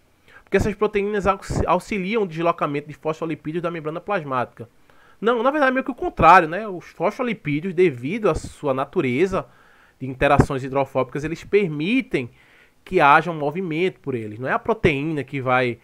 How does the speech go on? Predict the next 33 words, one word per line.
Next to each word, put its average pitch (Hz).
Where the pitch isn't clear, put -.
deslocar 131
os 131
fosfolipídios, 127
é 131
quase 180
que -
o -
contrário. 131
Os -
fosfolipídios 156
vão 135
permitir 202
o 208
deslocamento 151
das 127
proteínas. 107
São -
mobilizadas 190
essas -
proteínas 143
em 175
razão 165
da 160
inserção 185
dos 180
anticorpos. 131
Não, 220
o 202
anticorpo, 220
ele 233
não, 220
não 156
fu-, 156